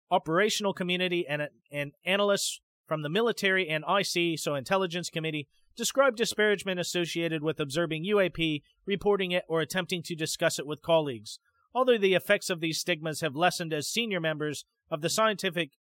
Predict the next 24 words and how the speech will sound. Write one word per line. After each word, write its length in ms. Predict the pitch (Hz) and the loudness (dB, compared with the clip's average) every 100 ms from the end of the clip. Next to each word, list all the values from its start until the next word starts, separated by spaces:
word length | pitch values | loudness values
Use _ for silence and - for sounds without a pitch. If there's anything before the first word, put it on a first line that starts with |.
| _ - | _ 4
policy, 420 | 214 202 - 175 | 4 4 0 0
military, 540 | 185 180 170 180 160 | 2 0 2 0 0
and 100 | 160 | -2
intelligence 600 | 151 139 226 208 185 170 | -4 2 2 2 -2 -6
communities 600 | 170 170 165 160 151 - - _ | -6 -4 -2 -2 -2 -6 -12 _
engage 400 | 170 170 233 196 | -10 0 2 2
on 120 | 196 160 | -2 -2
the 100 | 147 | 0
topic 380 | 170 156 151 - _ | 0 2 -4 -4 _
seriously 640 | - - 240 202 175 170 147 | -8 -2 2 2 0 -2 -4
in 100 | 139 | 0
public, 360 | 180 180 170 _ _ _ - | 0 0 -2 _ _ _ 0
reputational 680 | 269 233 208 208 190 185 160 | 0 2 0 2 2 0 -2
risk 280 | 156 160 - _ _ _ | 0 -2 -4 _ _ _
may 160 | 254 254 | 2 2
keep 280 | - 214 160 | 2 -2 0
many 220 | 185 180 | 0 2
observers 480 | 170 147 160 160 - | 0 -2 -2 -4 0
silent, 360 | 175 139 123 _ _ _ | 2 2 -4 _ _ _
complicating 720 | - 240 220 175 185 175 170 160 _ _ | 0 0 0 2 4 4 0 -6 _ _
scientific 640 | - 233 220 208 185 - | 2 2 4 0 -2 -4
pursuit 320 | 170 - 165 | -6 -2 0
of 140 | 160 | 0
the, 100 | 151 | -2